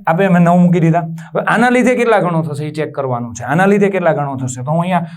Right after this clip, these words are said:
ત્રણ ગણી સાંદ્રતા કરી છે. તો હું અહીંયા એક ઘાત મૂકું તો એક ઘાત હોય તો પ્રક્રિયા વેગ સાંદ્રતા ત્રણ ગણી કરું તો વેગ ત્રણ ગણો થાય. તો આના લીધે ત્રણ ગણો થયો, આના લીધે નવ ગણો થયો.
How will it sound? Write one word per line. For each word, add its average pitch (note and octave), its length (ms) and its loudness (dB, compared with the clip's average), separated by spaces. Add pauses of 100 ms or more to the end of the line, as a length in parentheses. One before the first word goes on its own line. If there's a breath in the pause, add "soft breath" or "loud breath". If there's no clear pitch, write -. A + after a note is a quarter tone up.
(140 loud breath)
ત્રણ F#3+ 200 4
ગણી F3+ 180 4
સાંદ્રતા D3+ 440 0
કરી B2+ 240 -2
છે. A#2+ 140 -10
તો D3+ 100 -2
હું E3+ 100 4
અહીંયા G3+ 340 2
એક A3 140 -2
ઘાત G3 260 0
મૂકું G#3 400 0 (400 loud breath)
તો F3+ 360 0 (280)
એક G#3 220 2
ઘાત F#3+ 220 2
હોય G#3 140 4
તો G3+ 120 0
પ્રક્રિયા F3+ 420 0
વેગ F3+ 160 0
સાંદ્રતા F#3+ 480 0
ત્રણ F#3+ 240 0
ગણી F#3+ 220 0
કરું G3 200 2
તો E3 60 2
વેગ D#3+ 260 2
ત્રણ E3 200 2
ગણો D3 240 0
થાય. G#2+ 180 -4 (320 loud breath)
તો E3+ 180 -4 (200)
આના F#3 260 2
લીધે G#3+ 240 2
ત્રણ A3+ 300 2
ગણો F3 260 2
થયો, - 480 -10 (460 soft breath)
આના F#3 200 2
લીધે F#3 260 4
નવ D3+ 260 4
ગણો G#2+ 260 -4
થયો. - 220 -20